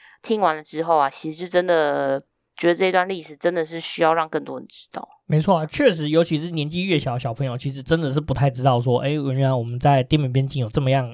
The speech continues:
Speaker 2: 一段故事。那有一些国民其实当年是非常相信政府，但是呢，后续又遭到政府其实某种程度上没有照顾得很完全，那衍生出很多后续的问题。
Speaker 1: 对，而且我刚刚就边讲的时候，我在边想，哎，为什么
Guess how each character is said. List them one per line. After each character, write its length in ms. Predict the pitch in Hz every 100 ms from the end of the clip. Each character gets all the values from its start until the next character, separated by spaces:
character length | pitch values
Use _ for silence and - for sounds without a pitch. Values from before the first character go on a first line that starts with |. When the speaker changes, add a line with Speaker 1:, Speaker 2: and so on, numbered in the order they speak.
| -
Speaker 2:
一 100 | 127
段 320 | 127 143 120
故 180 | 127 127
事。 180 | - 131
那 100 | 131 147
有 100 | 127
一 40 |
些 120 | 143
国 200 | 143 120
民 240 | 127 110 107
其 160 | -
实 140 | 120 123
当 220 | 147 151
年 180 | 143 120
是 120 | 143
非 120 | 147
常 120 | 139
相 200 | 131 156
信 120 | 185 160
政 220 | 226 123
府， 180 | - 85 - - _ -
但 200 | 180 165
是 160 | 180
呢， 240 | 156 135 127
后 280 | - 202 147
续 240 | - 165
又 180 | 156 143
遭 240 | 147 143
到 20 |
政 220 | - 165 131
府 200 | 120 117
其 160 | -
实 160 | 131 135
某 180 | 131 143
种 160 | 151
程 140 | 127 127
度 100 | 139
上 220 | 147 123
没 100 | 131
有 120 | 135
照 180 | 123 139
顾 120 | 135
得 100 | 123
很 120 | 113 113
完 180 | 113 127
全， 240 | - 95 - - -
那 80 | 160
衍 160 | 143
生 140 | 143 156
出 120 | 151
很 180 | 135 117
多 140 | 131
后 200 | 131 135
续 140 | 123 127
的 100 | 110
问 220 | 127 110
题。 260 | - - _ -
Speaker 1:
对， 240 | 180 147
而 140 | - 294
且 100 | 330
我 120 | 190
刚 160 | 208
刚 320 | 233 240 240 233
就 160 | 233
边 260 | 233 220 214
讲 200 | 156 127
的 40 |
时 60 | 156
候， 60 | 175
我 60 |
在 120 | 160
边 180 | 175 180
想， 120 | 165
哎， 120 | - 190
为 120 | 226
什 200 | - 139
么 280 | - -